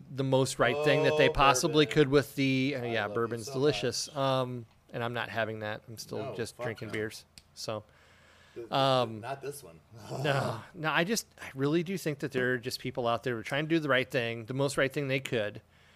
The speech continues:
Speaker 1: and they went along with it. And now this time around, I think that they've, they've, you know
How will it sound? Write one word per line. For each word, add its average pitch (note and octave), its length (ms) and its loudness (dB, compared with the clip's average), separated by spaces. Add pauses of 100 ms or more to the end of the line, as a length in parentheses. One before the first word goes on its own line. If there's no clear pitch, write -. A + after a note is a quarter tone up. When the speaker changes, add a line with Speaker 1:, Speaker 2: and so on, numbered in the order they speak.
(240)
Speaker 1:
and A#2+ 640 0
they C#3 140 6
went D#3+ 180 4
along G3 280 6
with - 180 -2
it. - 120 -10 (600)
And C3 300 2
now B2 180 0
this C#3 220 0
time D3+ 240 0
around, C#3+ 420 0 (1200)
I C3 80 -6
think C3+ 220 -4
that C#3+ 160 -2
they've, B2+ 280 -2 (160)
they've, B2 320 0 (460)
you D3+ 100 -4
know B2 280 -4